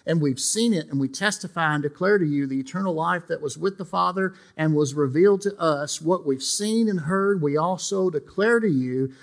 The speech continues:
so that you may also have fellowship with us. And indeed, our fellowship is with the Father and with his Son. Did you catch that? John is saying you can't separate loving God from loving your brother. Remember, John went on to say in that same letter,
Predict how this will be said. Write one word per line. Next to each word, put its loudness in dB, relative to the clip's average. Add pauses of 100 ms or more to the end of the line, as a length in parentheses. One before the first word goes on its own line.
so 2
that 2
you 0
may 2
also 0
have 0
fellowship 0
with -4
us. -4 (300)
And 0
indeed, 2
our 4
fellowship -4
is -6
with -6
the -10
Father -2 (220)
and -8
with -4
his -6
Son. -6 (260)
Did -6
you -6
catch -12
that? -10 (680)
John 0
is -2
saying -2
you 2
can't -6
separate -2
loving 4
God 0
from -6
loving 0
your 2
brother. -4
Remember, 0
John 0
went 2
on 0
to -4
say -2
in -2
that -6
same -2
letter, -2